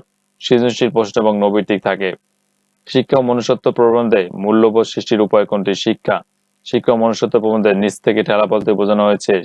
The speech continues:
সুশৃঙ্খল সমাজ ব্যবস্থা নিশ্চিত করা। হাঁটার আনন্দকে লেখক কিসের সঙ্গে তুলনা করেছেন? মুক্তির। মানুষ উড়বার আশায় কিসের মতো পাখা ঝাপটাবে?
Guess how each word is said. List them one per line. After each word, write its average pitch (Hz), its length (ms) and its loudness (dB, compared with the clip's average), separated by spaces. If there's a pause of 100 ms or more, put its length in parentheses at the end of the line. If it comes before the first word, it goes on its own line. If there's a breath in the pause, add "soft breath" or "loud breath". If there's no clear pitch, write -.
সুশৃঙ্খল 110 680 -2
সমাজ 104 300 -2
ব্যবস্থা 104 340 0
নিশ্চিত 101 380 -2
করা। 98 300 0 (520)
হাঁটার 113 340 0
আনন্দকে 117 580 0
লেখক 107 380 0
কিসের 120 240 -2
সঙ্গে 113 280 -2
তুলনা 107 280 2
করেছেন? 101 360 -2
মুক্তির। 101 440 0 (1080)
মানুষ 110 360 0
উড়বার 110 360 2
আশায় 104 380 -2
কিসের 107 420 -2
মতো 104 460 2
পাখা 98 280 -2
ঝাপটাবে? 98 540 -2